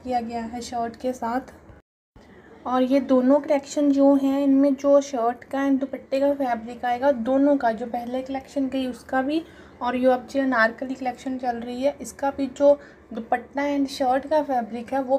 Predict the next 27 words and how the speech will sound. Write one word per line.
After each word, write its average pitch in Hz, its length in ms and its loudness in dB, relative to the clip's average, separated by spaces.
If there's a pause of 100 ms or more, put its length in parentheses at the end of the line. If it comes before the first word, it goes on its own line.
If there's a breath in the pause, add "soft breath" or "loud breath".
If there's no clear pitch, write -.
(120)
pure 285 220 2
शिफॉन 254 480 -8
का 240 160 -6
आएगा, 240 360 -4 (360 loud breath)
दोनों 269 360 4
का 302 140 -4
है। 277 300 -2 (320 loud breath)
because 262 440 -2
work 262 380 0
थोड़ा 254 260 2 (140)
same 254 380 -2
है 294 200 -2
इनमें, 285 320 2
fabric 247 600 -2
shirt 262 380 0
का 294 140 -4
and 277 220 2
जो 285 160 2
दु-, 220 480 -8
दुपट्टे 226 440 -2
का 294 140 2
fabric 254 460 -6
है 254 60 0
वो 233 120 -2
भी 269 180 -2
same 269 340 2
है 311 120 -2